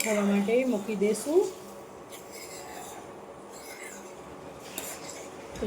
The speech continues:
જો ફ્રેન્ડ્સ, એકદમ અડધી કલાકમાં જ મસ્ત મજાની આપણી રબડી રેડી થઈ ગઈ છે.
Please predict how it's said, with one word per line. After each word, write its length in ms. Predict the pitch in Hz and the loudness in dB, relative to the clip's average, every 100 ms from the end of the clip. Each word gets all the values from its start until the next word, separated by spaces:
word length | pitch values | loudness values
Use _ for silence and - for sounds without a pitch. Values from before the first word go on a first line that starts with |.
| 208 | 10
જો 140 | 247 254 | 10 12
ફ્રેન્ડ્સ, 260 | 262 254 247 | 8 10 8
એકદમ 240 | 202 269 254 | 8 8 10
અડધી 220 | 202 202 277 | 10 8 10
કલાકમાં 500 | 262 254 240 233 226 | 12 12 10 4 2
જ 20 | 220 226 | 2 2
મસ્ત 160 | 254 254 | 2 2
મજાની 360 | 208 196 196 208 202 | 6 8 8 6 4
આપણી 240 | 202 202 | 2 4
રબડી 280 | 196 190 240 302 - - - - - 190 | 6 6 4 2 -4 -10 -12 -14 0 6
રેડી 320 | 202 202 247 262 | 8 8 4 2
થઈ 140 | 220 202 208 | 4 4 6
ગઈ 140 | 208 202 | 4 6
છે. 100 | 269 | 8